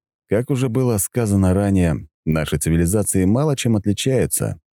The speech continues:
но оно и понятно. Всё же орбиталы с момента моей гибели и управляли людьми, ведя их по точно такому же пути,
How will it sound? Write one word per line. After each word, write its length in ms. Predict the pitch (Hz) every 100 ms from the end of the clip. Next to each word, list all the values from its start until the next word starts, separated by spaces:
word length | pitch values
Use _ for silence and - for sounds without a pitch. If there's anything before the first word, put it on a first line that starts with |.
| _ -
но 200 | 73 71
оно 180 | 76
и 80 | 73
понятно. 600 | 73 98 135 123 62 58 - _ _ _ _ _ _ _
Всё 200 | - 76
же 120 | 73
орбиталы 540 | 73 67 76 85 78 76
с 100 | -
момента 380 | 76 78 71 76
моей 220 | 78 73
гибели 400 | 78 85 80 78
и 80 | 78
управляли 640 | 73 76 80 98 104 82
людьми, 480 | 69 76 76 60 - _ _ _
ведя 300 | 87 87 82
их 140 | 78 -
по 120 | 82
точно 320 | 85 - 80
такому 340 | 76 80 78 73
же 120 | 76
пути, 460 | 85 76 107 67